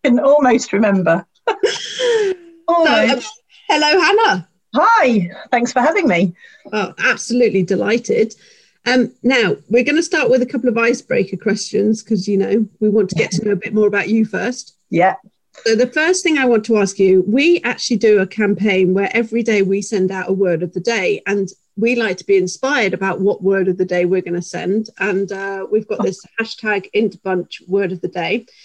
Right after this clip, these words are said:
Speaker 2: So do you have a favourite word, and what does it mean?
Speaker 1: I do have a favourite word, but it's a, it's a really basic word, and, but it means a lot to me.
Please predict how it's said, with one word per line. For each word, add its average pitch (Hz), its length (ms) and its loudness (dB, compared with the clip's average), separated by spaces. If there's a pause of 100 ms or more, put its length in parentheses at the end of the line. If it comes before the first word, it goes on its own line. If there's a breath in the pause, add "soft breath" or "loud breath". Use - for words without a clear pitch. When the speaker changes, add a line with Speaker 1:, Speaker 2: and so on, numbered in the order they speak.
(140 soft breath)
Speaker 2:
So 254 300 0
do 262 180 -4
you 285 440 0
have 226 200 -4
a 226 60 -4
favourite 226 480 -2
word, 190 560 -2
and 196 340 -2
what 185 320 -10
does 202 180 -4
it 202 160 -4
mean? 202 520 -4 (1300 loud breath)
Speaker 1:
I 202 80 2
do 285 280 2
have 220 140 2
a 196 60 0
favourite 165 420 0
word, 160 440 0 (300)
but 202 120 0
it's - 220 -4
a, 196 180 -4 (180)
it's 196 220 -4
a 196 60 -2
really 226 220 0
basic 196 580 -2
word, 320 340 2 (560)
and, 190 380 -2 (280)
but 202 100 0
it 202 80 0
means 214 240 4
a 208 40 2
lot - 460 -2 (300)
to 185 200 0
me. 175 500 -2